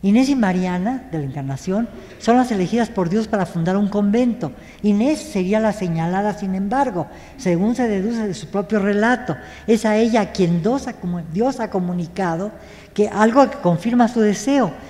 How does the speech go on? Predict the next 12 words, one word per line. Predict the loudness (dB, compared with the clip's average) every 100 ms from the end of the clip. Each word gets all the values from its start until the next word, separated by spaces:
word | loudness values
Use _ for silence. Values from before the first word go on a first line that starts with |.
| -10 0
deseo | 2 4
expresado | 2 2 0 2 4 6 6 6 4
desde | 4 2
la | 0 2
infancia | 0 0 0 0 0 -4 -4 -10 -12
y | -6
que | -2
pronto | 0 4 4 4 2
será | 2 4
convertido | 4 4 4 4 4
en | 4
realidad. | 2 2 2 2 2 -2